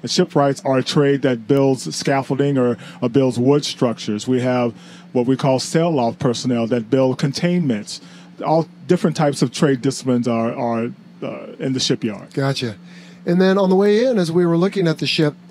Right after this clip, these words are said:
Speaker 2: you were describing how the actual dry docking process works, and you talked about divers. Are there certain specialties that maybe you only need once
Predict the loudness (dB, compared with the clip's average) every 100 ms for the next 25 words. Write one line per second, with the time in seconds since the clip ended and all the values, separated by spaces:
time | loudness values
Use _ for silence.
0 | -20 -10 2 4 4 4 0 0 2 2
1 | 2 0 0 2 2 2 0 0 0 0
2 | 0 0 0 0 2 0 0 -4 -2 -2
3 | -2 -4 -2 -2 -2 -2 -4 -2 -2 -2
4 | -2 -4 -8 -20 -10 0 0 2 -2 -4
5 | -4 -2 -2 0 0 0 0 -2 -14 -20
6 | -14 -2 0 0 0 0 0 0 2 2
7 | 2 2 2 2 2 2 2 0 0 0
8 | 0 -4 -8